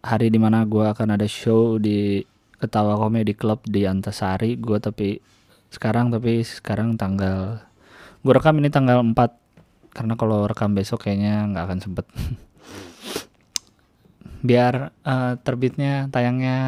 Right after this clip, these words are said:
eh, apa namanya,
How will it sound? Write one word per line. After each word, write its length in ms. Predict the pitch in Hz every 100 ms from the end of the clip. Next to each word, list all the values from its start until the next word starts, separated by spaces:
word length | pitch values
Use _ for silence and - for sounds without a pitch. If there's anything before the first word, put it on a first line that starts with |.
| 131 139
eh, 380 | 120 117 117 117 110 - _ _ _ - - - - - - - - _ -
apa 80 | 139
namanya, 560 | 135 131 135 147 135